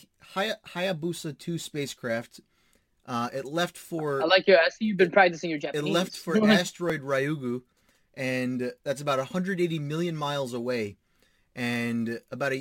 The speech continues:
Speaker 1: it left about a year ago, and it's expected to reach Earth and drop a capsule containing the precious samples in southern Australia on December sixth.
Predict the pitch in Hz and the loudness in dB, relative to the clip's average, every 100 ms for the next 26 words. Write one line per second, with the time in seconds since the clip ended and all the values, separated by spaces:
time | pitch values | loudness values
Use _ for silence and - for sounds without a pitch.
0 | 135 135 165 165 160 143 131 151 147 151 | -4 -4 -4 -4 -4 -2 -2 -4 -4 -4
1 | 147 131 117 - 151 147 127 120 135 127 | -4 -8 -12 -10 -10 -8 -8 -8 -8 -10
2 | - 135 135 127 107 131 131 123 127 120 | -4 -2 -2 -4 -4 -4 -4 -8 -6 -6
3 | - 127 123 - 127 117 - 127 - 117 | -6 -8 -10 -8 -6 -6 -6 -6 -6 -6
4 | 131 123 117 113 113 - 110 - 143 139 | -6 -6 -6 -8 -10 -8 -8 -6 -6 -6
5 | 131 - 135 123 120 117 - 120 117 110 | -8 -8 -6 -4 -2 -4 -6 -6 -6 -6
6 | - 120 113 - 113 - | -8 -6 -6 -8 -8 -10